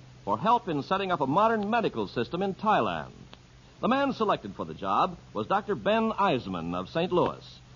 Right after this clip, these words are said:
whose work went far beyond the limits of his three-month job. In Thailand, he discovered that seventeen million people living in the interior were being treated by only seven hundred doctors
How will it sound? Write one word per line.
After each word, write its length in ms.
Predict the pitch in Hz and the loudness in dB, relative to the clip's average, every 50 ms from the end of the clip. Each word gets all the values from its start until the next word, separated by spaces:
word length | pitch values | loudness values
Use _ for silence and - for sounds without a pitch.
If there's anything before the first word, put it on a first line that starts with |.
| - - - - | -20 -20 -12 -6
whose 180 | - 101 104 95 | -4 -2 -2 0
work 300 | 107 139 175 190 - 113 | 2 2 2 2 2 2
went 200 | 127 151 160 - - - | 0 0 0 -2 -6 -2
far 320 | - 139 156 175 190 202 196 | 2 4 4 6 6 6 4
beyond 460 | 208 214 214 208 196 170 143 127 117 | 4 4 4 4 4 4 4 4 2
the 60 | 117 | 2
limits 360 | 127 170 196 147 104 92 - | 2 2 2 2 0 -2 -2
of 140 | 123 110 92 | -2 -2 0
his 160 | 113 110 107 | 0 -2 -2
three-month 480 | - - 185 185 165 147 156 143 123 - - - | -2 0 2 2 4 4 4 2 2 -2 -6 -4
job. 360 | - 151 139 95 71 62 - - - - - - - - - - - - - | 0 2 2 2 0 -2 -8 -16 -20 -20 -20 -20 -20 -20 -20 -20 -16 -6 -2
In 200 | 254 277 277 - | -2 0 0 2
Thailand, 580 | - 208 165 120 104 95 87 95 120 156 165 | 4 4 6 6 4 2 2 0 0 0 0
he 100 | 160 156 | 0 -2
discovered 500 | 156 147 - - 226 240 240 240 226 202 - - - - - | -2 -2 -2 0 2 2 2 2 0 -2 -8 -12 -14 -10 -6
that 160 | - 202 - | -6 -6 -4
seventeen 760 | - - 254 247 247 240 214 - 220 226 226 202 143 123 135 | -2 0 0 2 2 0 0 0 0 0 2 2 4 4 4
million 320 | 165 196 202 214 214 208 | 4 2 2 0 0 -2
people 400 | - - 208 156 - 98 110 117 | -2 0 0 0 2 2 0 2
living 280 | 127 156 175 202 196 202 | 2 2 2 2 0 0
in 100 | 196 196 | 0 -2
the 80 | 190 | -2
interior 600 | 190 175 131 - 143 110 92 82 82 87 113 123 - - - - - | -2 -4 -2 -2 0 0 0 0 -2 -2 -2 -4 -4 -8 -16 -10 -6
were 140 | 82 95 | -4 -2
being 240 | 92 151 208 233 226 | 0 2 2 2 0
treated 360 | - - 160 123 113 147 165 | 0 -2 0 0 0 0 0
by 140 | 113 104 107 | 0 0 2
only 220 | 123 143 147 147 139 | 2 2 2 0 -2
seven 340 | - - 240 226 220 226 | -2 -2 0 0 0 0
hundred 460 | 208 170 170 185 185 185 180 123 90 82 | 0 2 2 2 2 0 -2 -4 -2 0
doctors 480 | 127 107 80 - - 76 73 64 60 | 0 0 0 -2 -6 -14 -14 -12 -14